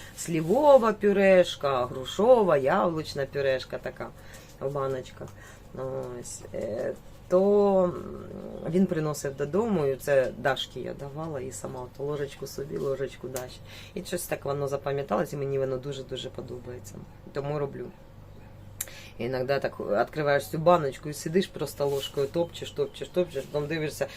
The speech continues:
вже і нема пол-літрової баночки, куди воно влізло, називається, да? Так що так. Все, дівчатка, я пам'ятаю, що я вам, а, обіцяла показати і розказати, що ми купили.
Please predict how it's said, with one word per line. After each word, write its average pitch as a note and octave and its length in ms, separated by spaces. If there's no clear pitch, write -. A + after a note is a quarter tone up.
вже A#3 180
і C#4 60
нема C#4+ 260
пол-літрової B3+ 640
баночки, C#3+ 500
куди F3 220
воно F3+ 220
влізло, B2+ 360
називається, A#2+ 720
да? - 80
Так - 160
що - 140
так. C3+ 220
Все, A#3+ 220
дівчатка, F3 400
я A#3+ 120
пам'ятаю, A3 520
що - 140
я F3+ 140
вам, F3 200
а, D#3+ 1120
обіцяла F#3+ 520
показати F#3 560
і F3 40
розказати, F3+ 440
що - 160
ми F#3 140
купили. C#4 640